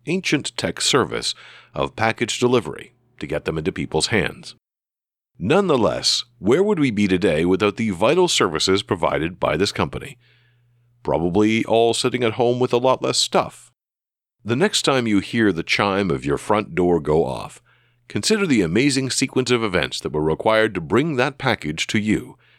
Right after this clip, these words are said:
and then forget them entirely when excitedly ripping open your snail-slimed boxes. This has been Today in Future History. Although our actions often stray far from our mission, consider these diversions to be side quests,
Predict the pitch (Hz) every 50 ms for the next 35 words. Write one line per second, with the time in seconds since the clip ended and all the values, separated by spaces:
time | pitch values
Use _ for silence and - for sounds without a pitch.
0 | _ _ _ _ _ _ - - 71 76 78 78 76 78 - 92 85 90 87 -
1 | 101 98 101 117 117 123 110 98 90 90 90 95 95 87 95 95 95 90 - -
2 | - 117 123 120 113 120 120 95 135 151 - 165 135 107 87 - 98 92 92 95
3 | 90 92 95 - - - - 69 71 67 69 69 - - 87 69 62 62 64 71
4 | - - 71 65 - - - - - - - - _ _ _ _ _ _ _ _
5 | _ _ _ _ _ _ _ _ _ _ _ _ _ _ _ _ _ _ - 95
6 | 110 165 196 180 - 165 143 113 95 101 117 120 123 123 107 95 85 76 80 135
7 | 143 143 143 143 127 87 82 76 71 - 117 120 - 123 120 92 82 76 - -
8 | - - - - _ _ _ _ _ _ _ _ _ - 107 117 120 123 135 135
9 | 113 127 131 113 - 147 180 170 - - 90 78 82 82 - - 123 127 - -
10 | 123 113 - - 120 113 113 - - - 170 170 156 156 - 135 120 107 101 98
11 | 110 117 110 - - 73 - - - _ _ _ _ _ - - - 87 - -
12 | 220 208 214 180 156 139 117 92 95 90 82 110 120 117 104 117 120 110 - -
13 | - 170 180 175 - - 202 160 107 82 - - 73 58 - - - - - -